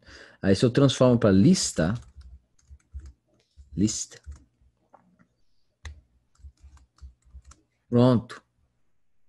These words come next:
E eu posso agora salvar isso aqui. Né? E isso aqui já são, ó,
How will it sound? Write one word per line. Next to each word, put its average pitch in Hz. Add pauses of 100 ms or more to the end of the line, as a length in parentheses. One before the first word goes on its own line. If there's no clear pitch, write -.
(920)
E 95
eu 92
posso 92
agora 98
salvar 123
isso -
aqui. - (2750)
Né? 87
E 76
isso -
aqui -
já 87
são, 101
ó, 73